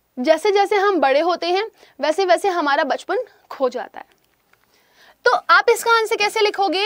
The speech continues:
The following lines in the poem are the most poetic। सबसे ज्यादा पोएटिक जो लाइंस है वो कौन सी हैं?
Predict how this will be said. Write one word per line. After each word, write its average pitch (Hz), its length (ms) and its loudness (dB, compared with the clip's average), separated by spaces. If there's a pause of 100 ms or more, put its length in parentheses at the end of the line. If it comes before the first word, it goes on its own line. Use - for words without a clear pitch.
The 359 160 2
following 359 540 0
lines 392 340 0
in 349 80 0
the 392 120 0
poem 381 340 4
are 311 140 2
the 285 80 2
most 285 360 -2
poetic। 220 280 -8
सबसे 330 320 -4
ज्यादा 392 200 2
पोएटिक 359 400 0
जो 392 100 -4
लाइंस 339 300 0
है 359 60 4
वो 359 80 2
कौन 339 220 0
सी 370 140 -4
हैं? 381 180 0